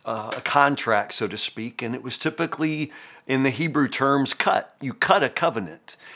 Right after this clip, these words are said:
which has to do with the slaughter of an animal, a sacrifice, which is a part of, uh, covenant making. Uh, basically three parts of a covenant ceremony. The first is, um, the, the written element,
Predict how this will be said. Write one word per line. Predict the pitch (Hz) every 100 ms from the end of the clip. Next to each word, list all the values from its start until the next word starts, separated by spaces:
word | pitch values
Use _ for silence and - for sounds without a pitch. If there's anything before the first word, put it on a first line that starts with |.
| - -
which | 143 -
has | 156 143 -
to | 139
do | 117 135 131
with | 120 117 120 127
the | -
slaughter | 123 - 131 131 139 135
of | 127 120
an |
animal, | 120 123 120 107
a | 101
sacrifice, | - 127 113 110 104 98 98 101 -
which | -
is | 101
a | 104
part | - - 101 101 -
of, | 107 98 101 - - - - -
uh, | 101
covenant | 101 - 104 101 104
making. | 107 92 95 90 -
Uh, | 110
basically | 123 180 196 - 160
three | - 151 151
parts | - 147 143 -
of | 120
a |
covenant | 110 135 127 131 -
ceremony. | - 127 127 123 127
The | 110
first | 113 - 143 143 -
is, | 139 131 131 113 - - - - -
um, | - 117 110 107 101 92 _ - -
the, | 110 135
the | 127 131
written | 127 151 156 147
element, | 139 139 156 165 170 - -